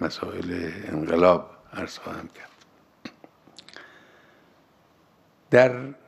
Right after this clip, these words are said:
مبعث، در یه چنین روزی، قلب مقدس پیامبر اعظم صلی الله علیه و آله و سلم مخزن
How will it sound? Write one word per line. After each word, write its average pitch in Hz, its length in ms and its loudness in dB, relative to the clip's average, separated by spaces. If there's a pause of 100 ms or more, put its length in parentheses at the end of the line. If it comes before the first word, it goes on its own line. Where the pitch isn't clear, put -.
(180)
مبعث، 120 1080 4 (1800)
در 98 160 -4
یه 92 140 -4
چنین 98 440 -2
روزی، 98 720 -2 (920)
قلب 107 400 2
مقدس 92 760 -2 (920)
پیامبر 90 520 -4
اعظم 92 520 -4
صلی - 280 -10
الله 90 400 -8
علیه 87 280 -6
و 85 80 -8
آله 87 360 -8
و 90 100 -8
سلم 104 600 -4 (1300)
مخزن 117 1200 2